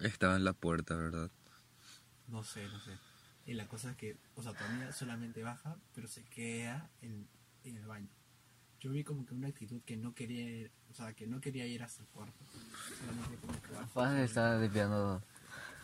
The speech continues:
Speaker 3: <laughs> a última hora.
Speaker 2: Y ya, pues,
Speaker 1: Con lo
Speaker 2: ahí
Speaker 1: primero
Speaker 2: quedó
Speaker 1: que
Speaker 2: todo.
Speaker 1: encontró.
Speaker 2: Solamente quedaron hasta la mañana.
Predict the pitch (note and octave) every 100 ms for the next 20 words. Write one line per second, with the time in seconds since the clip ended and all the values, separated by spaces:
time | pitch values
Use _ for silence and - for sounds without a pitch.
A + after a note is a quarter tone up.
0 | - - - - - - - - - -
1 | A2 G#2 B2 A#2 - - - - - -
2 | - - - - - - - - - C4+
3 | A3+ G3+ - - - F#2 F2 - - -
4 | G#2 E2+ E2+ G2+ G2+ F2 F2 F2 F#2 -
5 | F#2 F#2+ - C3 B2 C3 A#2 G#2 A2 A2+
6 | - G#2 A2 -